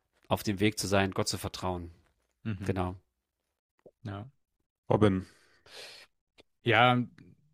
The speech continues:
Speaker 2: das, was Ruben gesagt hat, erinnert mich an diesen Golden Circle von Simon Sinek. Ähm,
Speaker 3: Mhm.
Speaker 2: wenn das Why, äh,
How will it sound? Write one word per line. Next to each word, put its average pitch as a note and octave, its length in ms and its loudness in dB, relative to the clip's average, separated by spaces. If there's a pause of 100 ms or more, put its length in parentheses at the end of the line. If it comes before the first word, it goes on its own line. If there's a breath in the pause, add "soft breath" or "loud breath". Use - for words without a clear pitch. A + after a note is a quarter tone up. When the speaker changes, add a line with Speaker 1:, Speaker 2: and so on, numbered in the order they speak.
(220)
Speaker 2:
das, B2 180 0
was C3 160 0
Ruben C#3 200 2
gesagt B2 340 2
hat, B2 100 -2
erinnert B2 320 0
mich B2+ 160 -2
an A#2 120 0
diesen A#2 200 -4
Golden A#2+ 300 2
Circle B2 340 0
von A2+ 200 -4
Simon A2 320 -4
Sinek. A#2+ 580 -2
Ähm, G#2 580 -2
Speaker 3:
Mhm. F#2+ 120 -4
Speaker 2:
wenn G#2 160 0
das A2 280 -6
Why, A2 580 2
äh, A2 580 -6